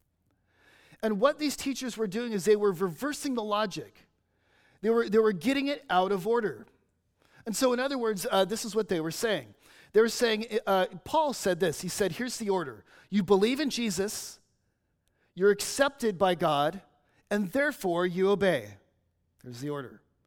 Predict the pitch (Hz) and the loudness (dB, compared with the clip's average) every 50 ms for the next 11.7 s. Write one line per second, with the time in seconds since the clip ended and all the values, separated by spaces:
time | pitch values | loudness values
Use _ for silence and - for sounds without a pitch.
0 | _ _ _ _ _ _ _ _ _ - 220 240 - - 226 - - 196 196 190 | _ _ _ _ _ _ _ _ _ -4 -4 -4 -2 -2 -4 -2 0 0 0 0
1 | - - 165 131 110 - - _ _ _ _ _ _ _ _ _ - 180 208 185 | -2 -2 -4 -4 -4 -8 -16 _ _ _ _ _ _ _ _ _ -6 -2 0 4
2 | 202 202 190 196 226 240 320 294 208 240 269 294 214 - 185 170 190 - - - | 4 6 6 6 4 4 2 -2 0 0 0 0 0 0 -2 -4 -6 -6 -10 -12
3 | - - - _ _ _ _ _ _ _ _ _ _ _ _ - 160 175 190 214 | -14 -16 -20 _ _ _ _ _ _ _ _ _ _ _ _ -10 -6 -4 -4 0
4 | 202 196 196 180 156 247 294 285 214 160 143 147 151 185 196 - _ _ _ _ | 2 2 4 6 6 6 6 6 4 2 0 -2 -4 -6 -8 -12 _ _ _ _
5 | _ _ _ _ _ _ _ - 190 170 220 254 302 285 - - 202 165 156 165 | _ _ _ _ _ _ _ -10 -4 0 0 0 0 0 -2 -2 -2 0 0 -2
6 | 180 202 - _ - 151 147 151 160 175 - - - 240 220 208 - 170 127 110 | -4 -4 -8 _ -16 -10 -6 -4 -4 -4 -2 2 4 6 6 4 2 -4 -8 -8
7 | - - _ _ _ _ _ _ _ _ _ _ _ _ _ _ _ _ _ _ | -10 -20 _ _ _ _ _ _ _ _ _ _ _ _ _ _ _ _ _ _
8 | _ _ _ - - _ - 170 175 - - 214 208 202 180 - - 214 202 190 | _ _ _ -20 -20 _ -12 -12 -10 -6 -4 -4 -4 -4 -4 -2 -2 -2 -2 -2
9 | 165 185 180 - 160 135 - - - 123 107 - _ _ _ _ _ _ _ _ | -2 -4 -6 -6 -8 -14 -14 -14 -14 -16 -16 -18 _ _ _ _ _ _ _ _
10 | _ _ _ _ _ _ _ _ _ _ _ _ - 220 262 311 320 285 240 226 | _ _ _ _ _ _ _ _ _ _ _ _ -2 2 2 2 2 2 2 4
11 | 208 214 196 - - - 233 220 190 240 233 226 233 | 4 2 2 0 -4 -2 -2 0 2 2 0 0 0